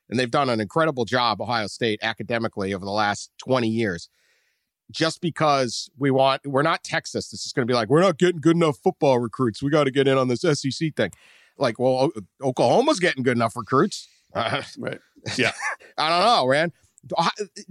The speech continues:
Speaker 1: there's not a lot of fear of that. And there's really not that much fear that U S C is just gonna make some end run.
Speaker 2: Right.
Speaker 1: But culturally, academically,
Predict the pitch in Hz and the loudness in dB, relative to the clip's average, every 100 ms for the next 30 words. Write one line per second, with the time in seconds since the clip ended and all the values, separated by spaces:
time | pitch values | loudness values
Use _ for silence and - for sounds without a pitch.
0 | 156 - 147 294 196 196 226 233 190 190 | -16 -4 2 2 4 4 4 4 4 4
1 | 175 - 202 180 143 117 117 117 131 240 | 2 0 2 4 4 4 0 0 0 2
2 | 277 185 247 254 196 160 160 151 143 - | 2 4 4 6 4 2 0 0 -2 0
3 | 147 131 - 147 160 160 - 160 147 127 | 2 2 0 2 4 2 -2 -6 -6 -4
4 | 123 143 117 113 92 _ _ _ _ - | -4 -2 0 0 -2 _ _ _ _ -2
5 | 139 123 151 120 113 - 147 143 117 98 | -2 0 0 0 -4 -2 0 0 0 -2
6 | 87 _ _ _ _ _ - 117 113 - | -4 _ _ _ _ _ -6 -2 -2 -6
7 | _ _ _ _ 220 208 - _ - - | _ _ _ _ 2 2 0 _ -8 0
8 | 220 240 - 127 98 82 - _ _ - | 2 2 0 -4 -4 -8 -20 _ _ -4
9 | 160 202 226 160 240 180 123 117 85 | -2 0 -2 2 2 2 -2 -6 -18